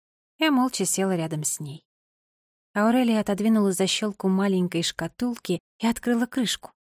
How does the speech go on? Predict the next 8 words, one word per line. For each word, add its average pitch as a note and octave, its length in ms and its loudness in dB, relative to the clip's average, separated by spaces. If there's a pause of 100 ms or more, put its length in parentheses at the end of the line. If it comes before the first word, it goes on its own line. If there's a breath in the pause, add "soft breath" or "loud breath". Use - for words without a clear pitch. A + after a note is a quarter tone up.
(720)
Я F3+ 160 2
машинально G#3 540 2
подалась F#3+ 380 0
вперёд, A3 360 -2
чтобы G3 260 0
ничего G3+ 340 2
не F#3+ 120 4
упустить. G#3 580 -2